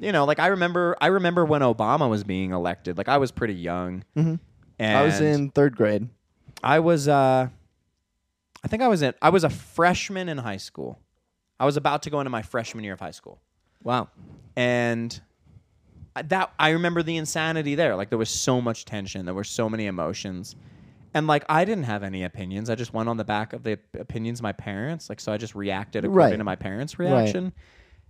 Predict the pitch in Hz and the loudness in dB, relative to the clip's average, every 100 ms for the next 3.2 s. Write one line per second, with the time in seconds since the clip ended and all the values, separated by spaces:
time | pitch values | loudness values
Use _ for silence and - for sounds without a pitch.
0 | _ - 127 120 113 107 101 98 - - | _ -2 2 4 4 2 -4 -10 -10 -6
1 | 139 180 170 127 - 156 165 139 127 113 | 0 2 4 2 0 -2 0 0 2 0
2 | 123 127 117 110 110 113 110 104 104 123 | 0 0 0 0 0 0 2 2 2 2
3 | 131 131 | 0 -2